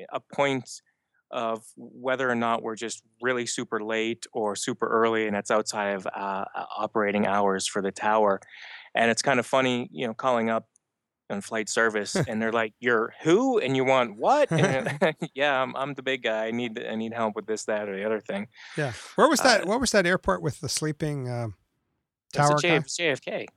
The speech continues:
Speaker 2: Was it J F K who was
Speaker 1: I think
Speaker 2: sleeping?
Speaker 1: it was J F K, yeah.
Speaker 2: Or
Speaker 1: It
Speaker 2: was
Speaker 1: was
Speaker 2: it
Speaker 1: like a
Speaker 2: Newark?
Speaker 1: m-
Speaker 2: Somebody
Speaker 1: No,
Speaker 2: was
Speaker 1: no, no. No,
Speaker 2: and
Speaker 1: I believe it was J F K.
Speaker 2: and a bunch of planes had to land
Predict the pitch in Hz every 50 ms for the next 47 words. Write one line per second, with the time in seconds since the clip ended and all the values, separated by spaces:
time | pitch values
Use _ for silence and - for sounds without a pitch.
0 | _ - 165 - 214 - 247 240 208 - - - 190 196 226 247 214 - - 262
1 | 247 - 269 285 - 131 131 180 226 214 - - 208 202 196 - - 104 - -
2 | - - - 156 131 127 - - 160 170 170 127 110 113 - - - - _ _
3 | _ _ _ _ - - 208 233 269 - 151 170 175 170 165 160 156 151 160 -
4 | _ _ - 135 139 147 151 147 143 147 151 147 131 135 123 - 135 123 120 110
5 | - 180 165 160 127 - 208 208 - 214 - - 214 208 185 - - 185 175 175
6 | 156 156 160 180 208 190 147 131 127 127 -